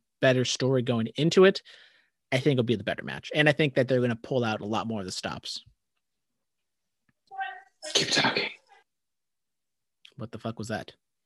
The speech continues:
Speaker 2: Keep talking.
Speaker 1: Dominic, you say I talk too much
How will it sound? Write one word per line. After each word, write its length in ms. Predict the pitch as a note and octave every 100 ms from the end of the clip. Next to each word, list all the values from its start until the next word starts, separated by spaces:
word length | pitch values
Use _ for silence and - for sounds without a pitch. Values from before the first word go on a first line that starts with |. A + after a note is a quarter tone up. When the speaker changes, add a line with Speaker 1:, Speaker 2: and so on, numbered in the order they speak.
| _ _ _ _ _ _ _ _ _ _ _ _ _ _ _ - _ - _ _ _
Speaker 2:
Keep 200 | E3+ E3+
talking. 400 | E3+ E3 E3 A#2+ - _ _ _ _ _ _ _ _ _ _ _ _ _ _ _ _ _ _ _ - -
Speaker 1:
Dominic, 380 | B3+ A3 E3+
you 60 | -
say 240 | - C#4+ B3
I 40 |
talk 360 | A3 A#3+ A3 -
too 180 | - C4
much 380 | A#2 A#2+ -